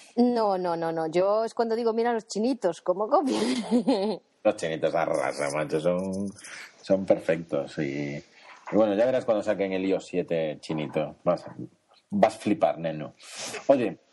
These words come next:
Speaker 2: y
Speaker 1: <laughs>
Speaker 2: otra, otra de las cosas que incluye, incluye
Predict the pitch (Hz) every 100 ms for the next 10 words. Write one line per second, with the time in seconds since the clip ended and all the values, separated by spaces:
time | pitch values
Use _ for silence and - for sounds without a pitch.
0 | _ 120 - 233 269 208 196 359 320 220
1 | - _ _ _ - 160 185 208 202 196
2 | 302 - - 330 285 320 269 311 247 269
3 | - - _ _ _ 113 120 143 123 127
4 | 123